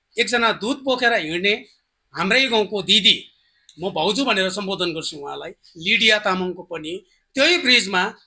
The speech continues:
खुट्टा छिरेर चाहिँ झन्डै झन्डै उहाँको पनि ठुलो दुर्घटना भएको थियो। अनि त्यहाँदेखि आज आएर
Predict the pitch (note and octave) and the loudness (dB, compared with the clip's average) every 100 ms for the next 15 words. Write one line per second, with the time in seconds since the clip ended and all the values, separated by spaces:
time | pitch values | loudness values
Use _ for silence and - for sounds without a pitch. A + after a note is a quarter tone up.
0 | - B3+ C4+ C#4+ A3+ G3+ F3 C3+ C3 F3 | -4 -2 2 0 0 -2 -4 -8 -12 -12
1 | C4 C4+ _ _ _ _ _ - F3 C4 | -12 -14 _ _ _ _ _ -2 0 2
2 | C4+ E3+ G3 C#4+ E4+ - _ _ _ _ | 2 0 0 0 0 -8 _ _ _ _
3 | _ _ D3 F3+ B3 B3 - G#3 B3+ C#4 | _ _ -2 0 2 0 0 -2 -2 -6
4 | _ D#4+ E4 A#3+ F3+ C#3+ D3 C3+ A2 - | _ -8 -6 -6 -8 -10 -10 -12 -14 -20
5 | - _ _ _ - F#3+ G3 G3+ G#3+ D#3+ | -20 _ _ _ -10 -6 0 2 2 -2
6 | D#3 E3 C#4 D#4+ - _ _ _ _ _ | -10 -6 -4 -4 -8 _ _ _ _ _
7 | _ F3+ G3 F#3+ D#3 C#3 D#3+ B3+ | _ 0 0 0 -4 -4 -6 -6